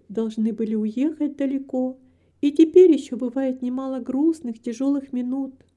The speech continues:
много забот». «Отчего же вы всегда тогда кажетесь такой счастливой и веселой?»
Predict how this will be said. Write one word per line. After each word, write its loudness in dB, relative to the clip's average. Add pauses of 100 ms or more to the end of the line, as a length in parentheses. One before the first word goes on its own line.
(280)
много 0
забот». -2 (680)
«Отчего -4
же 0
вы 2
всегда 0
тогда -2
кажетесь -2
такой 4
счастливой 2
и 0
веселой?» 2